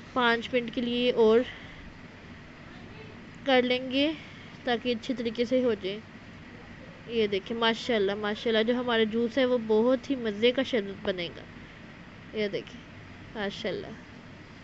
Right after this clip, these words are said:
तो शरबत है वो बन गया है। अब हम इसको ग्लास में सर्व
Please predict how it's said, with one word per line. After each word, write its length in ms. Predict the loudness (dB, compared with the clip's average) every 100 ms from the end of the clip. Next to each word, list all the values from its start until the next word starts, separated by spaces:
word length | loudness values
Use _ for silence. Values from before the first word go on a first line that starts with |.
| -18 -18 -18 -18 -18 -18 -18 -18 -18 -18 -18 -16 -14 -14 -14 -16 -16 -16 -16 -16 -18 -18 -18 -10 -2
तो 120 | 0
शरबत 380 | 2 4 4 2
है 100 | 4
वो 120 | 4
बन 280 | 4 0 2
गया 180 | 2 4
है। 120 | 2
अब 100 | 2
हम 120 | -2
इसको 320 | -4 2 2 2 -6 -14 -12 2
ग्लास 400 | 4 6 2 0
में 280 | 4 4 2 -4 -16
सर्व 320 | 4 6 6